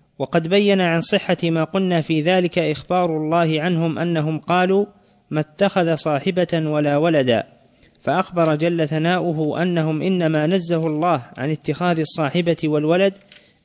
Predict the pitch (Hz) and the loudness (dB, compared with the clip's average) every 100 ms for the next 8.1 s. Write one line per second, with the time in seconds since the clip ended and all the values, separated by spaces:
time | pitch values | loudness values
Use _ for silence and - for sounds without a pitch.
0 | 139 131 170 190 202 185 - _ _ _ | -8 -2 0 2 0 -2 -8 _ _ _
1 | - 156 190 180 165 160 143 151 170 180 | -4 0 0 0 0 0 0 0 4 4
2 | 160 147 139 170 160 160 165 175 160 160 | 4 4 2 0 -2 0 0 0 0 2
3 | 151 131 135 - 190 175 160 151 165 147 | 2 0 -4 -2 0 0 0 -2 -2 0
4 | 185 180 170 170 156 151 147 147 160 143 | 0 0 0 0 0 0 2 2 2 2
5 | 127 110 - _ _ _ _ _ _ _ | 2 -2 -4 _ _ _ _ _ _ _
6 | _ 143 147 175 190 175 160 180 190 - | _ -6 -4 0 2 2 2 2 0 -4
7 | _ _ _ _ 139 175 180 165 160 147 | _ _ _ _ -2 0 2 2 2 0
8 | 123 | -4